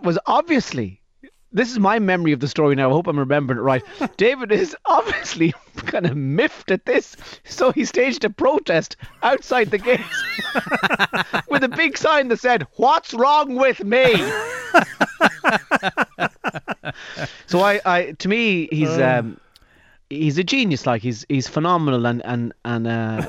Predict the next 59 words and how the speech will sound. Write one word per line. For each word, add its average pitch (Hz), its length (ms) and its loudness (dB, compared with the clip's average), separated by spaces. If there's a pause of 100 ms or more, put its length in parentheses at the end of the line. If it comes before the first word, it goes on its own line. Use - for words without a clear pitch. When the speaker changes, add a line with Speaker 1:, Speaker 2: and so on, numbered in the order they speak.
(100)
Speaker 1:
a, 117 140 -4
a 131 60 -2
true 208 300 0
comic 165 460 -2
spirit, 123 540 -4
you 107 60 -8
know. 110 180 -8 (120)
Speaker 2:
Every 143 140 -8
Speaker 3:
Yeah. 147 60 -8
Speaker 2:
time 165 100 -2
Speaker 1:
Love 160 80 0
him. 151 60 -2
Speaker 2:
we've, 131 180 -8
every 139 180 -10
time 151 100 -4
we've 135 140 -4
interviewed 110 400 -6
him, 87 80 -8
it's 87 100 -12
like 98 140 -8
interviewing 95 340 -4
a 92 40 -4
different 90 320 -8
person 95 340 -10
each - 180 -16
time. 80 280 -10 (100)
Speaker 1:
Oh, 117 120 -2
yeah, 98 220 -6
yeah. 101 140 -14 (180)
Speaker 2:
You 131 100 -10
Speaker 3:
Yeah. 98 40 -8
Speaker 2:
know, 92 220 -8
that's, 95 220 -12
that 98 120 -14
sums 95 240 -10
him 98 60 -8
up. 101 200 -12
Um, 120 460 -6 (120)
you 127 120 -10
touched 151 300 -6
on 135 80 0
it 113 80 -4
there, 123 180 -2
but 117 140 -6 (160)
as 117 120 -8
a 120 60 -4
man 135 280 0
who 123 220 0
normally 127 280 0
does 113 220 -4
three - 280 -4
hundred 120 240 -4
nights 120 200 -4
in 110 60 -6
a 104 60 -4
row 117 240 -2
in 107 80 -4
Vicar 120 260 -6
Street, 113 380 -10